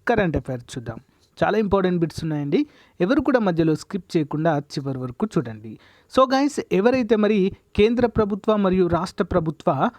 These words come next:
ఉద్యోగాలకు లాంగ్ టర్మ్‌లో ప్రిపేర్ అవుతున్నారో, కరెంట్ అఫైర్స్ అనేవి చాలా చాలా ముఖ్యమైనవి. So మనం ప్రతిరోజు కరెంట్ అఫైర్స్‌ని ఫాలో అవుతే మంచి మార్కులు సాధించే అవకాశము ఉంటుంది.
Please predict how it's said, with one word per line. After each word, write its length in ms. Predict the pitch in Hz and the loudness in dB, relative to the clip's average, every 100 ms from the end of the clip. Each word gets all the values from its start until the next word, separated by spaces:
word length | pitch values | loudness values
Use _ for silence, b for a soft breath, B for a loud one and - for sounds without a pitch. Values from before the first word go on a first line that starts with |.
| b - | b -6
ఉద్యోగాలకు 600 | 139 135 156 151 147 139 | -2 0 0 0 -2 0
లాంగ్ 380 | 208 170 190 240 | 2 2 2 2
టర్మ్‌లో 320 | 240 226 233 | 0 2 2
ప్రిపేర్ 380 | 214 - 175 170 | 2 -2 0 2
అవుతున్నారో, 640 | 156 143 147 147 151 151 - - | 2 0 0 2 2 2 -2 -2
కరెంట్ 300 | 190 226 226 | 0 2 0
అఫైర్స్ 340 | 190 165 151 165 | 0 0 -2 -2
అనేవి 360 | 143 156 143 - - | -2 -2 -2 -6 -6
చాలా 320 | 151 185 175 - | 0 2 0 0
చాలా 120 | 160 | -2
ముఖ్యమైనవి. 680 | 156 143 - 131 117 107 90 b b b - | -2 -4 -8 -10 -12 -16 -20 b b b -2
So 60 | 226 | 2
మనం 220 | 226 214 | 2 0
ప్రతిరోజు 1080 | 196 190 - - 269 220 196 185 175 143 247 b b b - | 0 -2 -2 -2 0 4 4 4 2 2 -2 b b b 2
కరెంట్ 300 | 247 285 254 | 2 2 0
అఫైర్స్‌ని 640 | 208 185 - 196 196 127 - - | 0 -2 0 0 0 -2 -6 0
ఫాలో 260 | 165 185 | 2 2
అవుతే 520 | 170 156 139 165 175 269 _ - | 2 0 0 0 2 -2 _ -6
మంచి 300 | 156 226 - | -2 -2 0
మార్కులు 400 | 170 143 143 160 | -2 -2 -4 -6
సాధించే 540 | 147 135 131 131 - 127 | -4 -6 -6 -8 -8 -10
అవకాశము 600 | 123 123 120 139 214 277 _ _ 120 | -8 -10 -6 -2 -2 -2 _ _ -12
ఉంటుంది. 540 | 117 - 113 113 | -6 -8 -8 -16